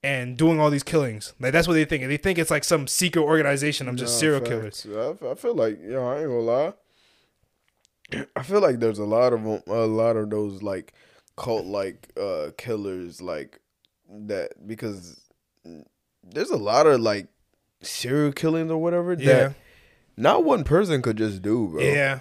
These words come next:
Speaker 2: Like, it, it takes, like, a
Speaker 1: Like
Speaker 2: lot
Speaker 1: a
Speaker 2: of peop-,
Speaker 1: planned
Speaker 2: like,
Speaker 1: event, bro.
Speaker 2: yeah, pla-, yeah, exactly. A lot of people to, like, you know, do.
Speaker 1: I think of it as, like, I, I think of it two ways, or one way. The one thing, I think it's, like, hitmen.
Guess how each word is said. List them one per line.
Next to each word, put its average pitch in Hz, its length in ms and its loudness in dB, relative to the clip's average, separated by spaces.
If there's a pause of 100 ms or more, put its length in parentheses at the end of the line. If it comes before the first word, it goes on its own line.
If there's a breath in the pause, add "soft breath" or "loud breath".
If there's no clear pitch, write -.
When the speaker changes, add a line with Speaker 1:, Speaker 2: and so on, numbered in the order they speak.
(140)
Speaker 2:
Like, 101 300 2
it, - 220 0
it 151 260 -8
takes, 185 460 -6
like, 101 340 -2 (320)
a 90 40 -10
Speaker 1:
Like 95 80 -2
Speaker 2:
lot 104 160 2
Speaker 1:
a - 40 0
Speaker 2:
of 98 60 -4
peop-, 98 120 -4
Speaker 1:
planned 160 240 2
Speaker 2:
like, 135 80 0
Speaker 1:
event, 143 280 -2
bro. 117 140 -4
Speaker 2:
yeah, 104 360 4
pla-, 110 300 -4
yeah, 107 260 0
exactly. 95 580 -6
A 87 60 -10
lot 104 200 -6
of 98 60 -10
people 101 220 -14
to, 76 160 -12 (240)
like, 64 260 -8 (680)
you 135 140 2
know, 87 280 -4
do. 107 300 -4 (100)
Speaker 1:
I 170 120 -4
think 285 260 -4
of 220 160 -6
it 185 180 0
as, 156 440 -2
like, 143 500 -4
I, 190 260 4
I 214 40 6
think 262 180 -2
of 180 80 2
it 143 100 -2
two 165 160 -2
ways, 110 340 -8 (380)
or 165 220 10
one 151 240 2
way. 107 240 -6 (100)
The 139 80 -4
one 226 240 4
thing, 220 180 -2
I 185 280 4
think 240 220 2
it's, 196 120 2
like, 143 160 2 (120)
hitmen. 127 420 -4